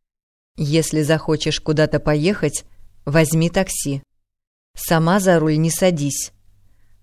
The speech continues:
повторяю свою ежедневную мантру. «Если почувствуешь себя плохо, что нужно сделать?» «Сразу позвонить тебе»,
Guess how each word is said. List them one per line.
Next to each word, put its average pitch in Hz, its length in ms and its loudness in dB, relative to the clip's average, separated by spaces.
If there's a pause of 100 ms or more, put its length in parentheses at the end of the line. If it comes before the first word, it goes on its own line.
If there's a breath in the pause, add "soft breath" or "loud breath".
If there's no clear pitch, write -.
повторяю 156 640 0
свою 147 400 0
ежедневную 147 800 0
мантру. 139 560 -4 (920)
«Если 180 440 2
почувствуешь 175 760 0
себя 185 320 2
плохо, 151 540 -2 (440)
что - 360 2
нужно 180 340 2
сделать?» 208 560 0 (1500)
«Сразу 170 520 -2
позвонить 160 600 -2
тебе», 135 580 -4